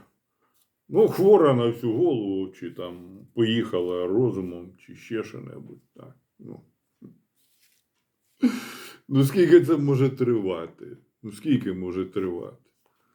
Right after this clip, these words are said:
На обстріли мирних жителів України московитами андрофагами Трамп відповідає обстрілом словами.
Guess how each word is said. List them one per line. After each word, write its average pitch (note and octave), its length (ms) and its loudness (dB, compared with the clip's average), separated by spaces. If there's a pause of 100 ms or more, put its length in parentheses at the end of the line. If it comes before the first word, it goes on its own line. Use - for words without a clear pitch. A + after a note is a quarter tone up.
(720)
На A#2 520 4 (260)
обстріли B2+ 1160 4 (720)
мирних C3 600 4
жителів A2 920 2 (200)
України F3+ 1120 2 (680)
московитами C3+ 840 4
андрофагами E3+ 1500 0 (1000)
Трамп E3 520 4
відповідає C#3+ 960 4
обстрілом C#3+ 880 2
словами. F#2+ 840 0